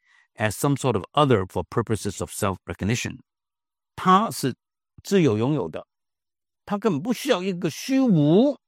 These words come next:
来对，对照一下，哦，我是有，其实他是，嗯，他根本就不，不需要那个。呃，康-，呃，这个范德尔称这个叫做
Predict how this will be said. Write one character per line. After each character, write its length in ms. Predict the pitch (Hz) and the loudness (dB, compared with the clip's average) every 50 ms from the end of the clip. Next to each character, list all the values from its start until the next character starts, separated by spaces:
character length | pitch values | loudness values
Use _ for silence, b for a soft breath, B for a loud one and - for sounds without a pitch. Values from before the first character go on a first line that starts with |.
| _ _ _ _ _ _ | _ _ _ _ _ _
来 260 | - 104 104 117 135 143 - - | -6 -2 -2 -2 -2 -2 -2 0
对， 260 | - 202 185 175 - _ | 0 0 0 0 -4 _
对 160 | - 220 208 165 | 2 2 2 2
照 200 | - 180 - 156 | 0 -4 -4 -4
一 60 | 156 | -6
下， 140 | - - - | -6 -4 0
哦， 340 | - 165 202 233 233 165 | 2 4 4 4 4 2
我 200 | 120 101 98 101 | 2 0 0 0
是 180 | 101 - 139 120 | 0 0 0 0
有， 480 | 110 101 95 92 95 110 143 214 262 - _ _ | 2 2 2 4 4 2 2 0 -2 -6 _ _
其 140 | - - 101 | -8 -4 -2
实 20 | |
他 100 | 104 117 | -2 -2
是， 140 | 113 - 110 - - | -2 -4 -6 -10 -10
嗯， 140 | - 85 87 - _ | -12 -14 -14 -14 _
他 100 | - - | -20 -10
根 160 | - - 233 | -4 -2 0
本 80 | 190 143 | 0 2
就 80 | 147 160 | 0 -2
不， 120 | - - 156 - - | -2 -4 -8 -8 -6
不 120 | - 165 165 | -4 -4 -4
需 140 | - - | -2 -2
要 80 | 147 92 | -2 -2
那 120 | 90 90 | -2 -6
个。 160 | 80 - - - _ _ _ _ _ _ _ _ _ _ _ _ _ _ _ _ _ _ _ _ _ _ _ _ _ - | -8 -10 -14 -18 _ _ _ _ _ _ _ _ _ _ _ _ _ _ _ _ _ _ _ _ _ _ _ _ _ -2
呃， 200 | 101 101 87 90 - - | 0 0 0 0 -4 -10
康-， 360 | - - - 156 160 165 - - _ _ | -10 -6 -4 -2 -2 -2 -4 -6 _ _
呃， 100 | - 92 90 | -8 -6 -4
这 100 | - 117 | -2 0
个 120 | 113 107 | 0 0
范 200 | 104 - - 170 | 0 0 2 4
德 80 | 156 143 | 4 6
尔 80 | 113 | 4
称 160 | 104 - 135 127 | 4 4 0 0
这 80 | 123 | 0
个 80 | 127 120 | 0 0
叫 140 | 104 113 104 | 0 0 -2
做 180 | 104 98 85 | -2 -4 -6